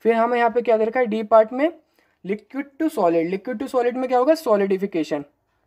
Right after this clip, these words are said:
क्या आएगा हमारा? सॉलिडिफिकेशन। सॉलिडिफिकेशन या फ्रीजिंग भी कह सकते हैं।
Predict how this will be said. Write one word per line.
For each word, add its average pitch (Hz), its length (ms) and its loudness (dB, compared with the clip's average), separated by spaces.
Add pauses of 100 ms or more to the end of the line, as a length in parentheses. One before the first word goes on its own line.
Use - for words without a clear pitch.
(180)
क्या 196 120 2
आएगा 214 160 4
हमारा? 240 300 2
सॉलिडिफिकेशन। 196 1080 -2 (1040)
सॉलिडिफिकेशन 220 720 -2
या 277 100 -2
फ्रीजिंग 202 400 0
भी 233 80 -2
कह 233 140 2
सकते 240 320 -6
हैं। 285 200 0